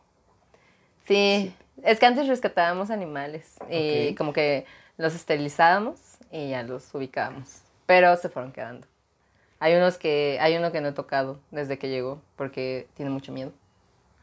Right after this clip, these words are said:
Speaker 1: y está muy traumado. Y pues esos son inadoptables.
Speaker 2: Hay un café ahí por Ciudad de México, por Pino Suárez,
Speaker 1: Sí,
Speaker 2: que
Speaker 1: está
Speaker 2: igual se
Speaker 1: Estaba
Speaker 2: dedica a
Speaker 1: buscando
Speaker 2: rescatar.
Speaker 1: gente.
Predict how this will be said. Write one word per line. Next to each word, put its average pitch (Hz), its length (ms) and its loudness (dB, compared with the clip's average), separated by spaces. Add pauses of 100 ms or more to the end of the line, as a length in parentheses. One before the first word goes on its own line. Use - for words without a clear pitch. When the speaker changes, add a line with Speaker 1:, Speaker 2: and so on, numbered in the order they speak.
(420)
Speaker 1:
y 135 280 -4
está 135 180 -6
muy 139 160 -4
traumado. 123 400 -10 (560)
Y 165 80 -6
pues 156 160 -4
esos 147 180 -2
son 139 180 -4
inadoptables. 127 720 -6 (560)
Speaker 2:
Hay 147 200 -4
un 156 680 -2
café 113 380 -4
ahí 123 160 0
por 120 220 -8
Ciudad 113 180 -6
de 110 80 -4
México, 120 600 -10 (100)
por - 440 -10
Pino 117 260 -8
Suárez, 123 560 -4 (460)
Speaker 1:
Sí, 151 160 -6
Speaker 2:
que 139 100 -2
Speaker 1:
está 131 100 -2
Speaker 2:
igual 117 600 -2 (440)
se - 160 -8
Speaker 1:
Estaba 175 140 4
Speaker 2:
dedica 175 140 2
a 160 40 0
Speaker 1:
buscando 151 420 -2
Speaker 2:
rescatar. - 80 -18
Speaker 1:
gente. 139 340 -12